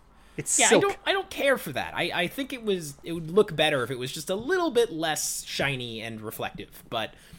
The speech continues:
Speaker 2: uh, it's a minor gripe. And I hope that it would look better even more, uh, in, like, the right lighting.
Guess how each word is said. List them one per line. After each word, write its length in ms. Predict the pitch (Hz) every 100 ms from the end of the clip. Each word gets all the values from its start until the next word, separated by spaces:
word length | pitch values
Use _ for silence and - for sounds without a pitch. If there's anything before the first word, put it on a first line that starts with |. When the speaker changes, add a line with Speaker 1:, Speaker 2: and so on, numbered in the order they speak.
| - - -
Speaker 2:
uh, 380 | 107 101 95 101
it's 100 | 127
a 80 |
minor 680 | 127 143 160 180 196 180 151
gripe. 480 | 127 120 101 76 - - - -
And 220 | 123 120 117
I 160 | 127 135
hope 380 | 123 180 185
that 160 | 185 170
it 80 | 160
would 120 | 147
look 280 | 143 139 127
better 580 | 127 123 123 117 110 - -
even 300 | 165 135 127
more, 560 | 185 233 135 113 104 - - - - -
uh, 60 | - -
in, 200 | 139 127
like, 280 | 123 120
the 80 | 127
right 260 | 120 123 104
lighting. 640 | 110 107 113 101 80 107